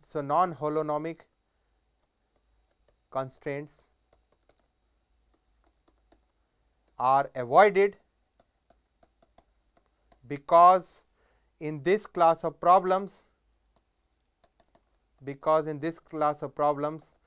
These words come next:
the Hamilton's principle or the principle of least action, which is widespread in this Newtonian mechanics, is not applicable.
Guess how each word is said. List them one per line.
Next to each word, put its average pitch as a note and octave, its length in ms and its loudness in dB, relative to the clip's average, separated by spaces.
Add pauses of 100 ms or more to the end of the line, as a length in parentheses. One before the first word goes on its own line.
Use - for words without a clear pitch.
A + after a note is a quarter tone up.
(260)
the C#3 100 -12
Hamilton's E3+ 600 -4
principle D3+ 540 -8
or C#3 100 -4
the C3+ 120 -8
principle D3+ 460 -8
of C#3 160 -4
least E3 300 -8
action, D3 460 -6 (720)
which B2+ 180 -14
is C3 160 -10
widespread D3 640 -4
in C3+ 220 -14
this C3 340 -12 (540)
Newtonian D3+ 500 -6
mechanics, C#3 640 -10 (1120)
is C3+ 260 -6
not D3 500 0
applicable. A#2 640 -10